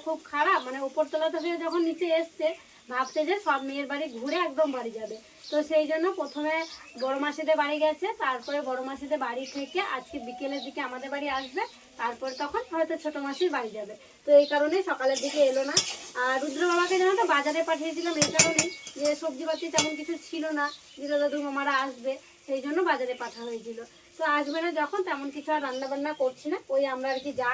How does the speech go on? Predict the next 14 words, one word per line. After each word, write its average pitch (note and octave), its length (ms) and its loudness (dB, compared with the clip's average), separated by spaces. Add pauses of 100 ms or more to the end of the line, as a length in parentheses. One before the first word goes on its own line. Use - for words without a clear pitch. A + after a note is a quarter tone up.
খাই D4 220 -2
সোজা C4 280 -4
সাপটা C4+ 240 -6 (100)
সেগুলোই B3+ 380 2
রান্না A#3+ 300 -4
করছি। C4 280 0 (480)
এখানে D4 280 2
হচ্ছে D#4 200 -2 (120)
ঢ্যাঁড়স B3 400 -2
ভাজা, C4 260 0 (480)
আর B3+ 100 4 (100)
আগে C4 220 4
তো D#4 60 4 (120)
শাপলা C#4 300 0